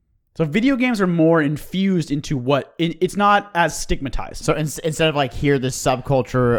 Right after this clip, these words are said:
Speaker 2: of, of weird nerds.
Speaker 1: There's still a bit of, like, "I'm, like, a dude in, with a hood up in my cave" here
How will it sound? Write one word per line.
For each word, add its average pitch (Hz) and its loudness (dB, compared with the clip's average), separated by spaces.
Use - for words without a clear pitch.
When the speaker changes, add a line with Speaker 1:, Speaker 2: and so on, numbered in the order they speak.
Speaker 2:
of, 120 -2
of 120 -2
weird 120 0
nerds. 110 -2
Speaker 1:
There's 196 6
still 247 4
a 233 4
bit 175 2
of, 160 2
like, 139 0
"I'm, 139 0
like, 127 -2
a 131 -6
dude 123 -2
in, 117 -6
with 143 -4
a - -2
hood 135 -2
up 120 -2
in 110 -4
my 101 -6
cave" 95 -2
here - -8